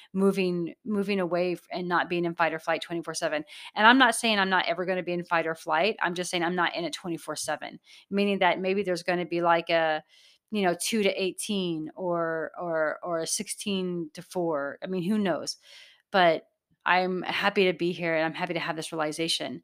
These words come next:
And I have done it. I have done it. I have lived it. I have moved on from it. And so if you are ready to do that, I mean, I want you just to take, take count of your life right now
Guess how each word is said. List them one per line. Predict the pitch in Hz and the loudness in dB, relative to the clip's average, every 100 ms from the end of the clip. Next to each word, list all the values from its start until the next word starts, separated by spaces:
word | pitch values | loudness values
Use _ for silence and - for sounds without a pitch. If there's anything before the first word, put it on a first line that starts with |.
| _ - _ _ _ | _ -20 _ _ _
And | 190 180 175 165 | 2 4 4 2
I | 180 | 0
have | 202 | 0
done | - 202 214 | 2 2 2
it. | - - _ | -6 -16 _
I | - | 0
have | 175 170 | 2 0
done | 180 180 | 2 2
it. | 196 | 2
I | 160 165 | 2 2
have | 165 160 | -2 -2
lived | 175 175 180 | 0 0 2
it. | 180 - - _ _ _ _ - | 2 0 -12 _ _ _ _ -4
I | 156 | -2
have | 165 175 160 | 2 2 0
moved | 180 175 170 - | 0 0 -2 -2
on | 156 165 175 | -2 -2 -2
from | 170 147 | -4 -4
it. | 143 - | -4 -6
And | 175 170 | -6 -4
so | - 175 165 | 0 2 2
if | 160 175 175 | -2 -6 -4
you | 214 240 | 0 2
are | 190 | 2
ready | 160 170 180 | 2 0 0
to | 180 175 | -4 -10
do | 160 156 | -8 -6
that, | 117 - - - - | -4 -6 -10 -16 -6
I | 190 | -2
mean, | 196 | 0
I | 175 | 0
want | 190 214 | 0 -2
you | 233 | -4
just | 196 | -6
to | 185 | -8
take, | 175 190 180 - _ _ _ | -2 0 -2 -6 _ _ _
take | - 226 | -6 -6
count | - 190 185 - | -2 2 2 0
of | 156 | -6
your | 156 | -4
life | 147 151 - | -2 -2 -4
right | 147 | -8
now | 120 - - | -4 -4 -4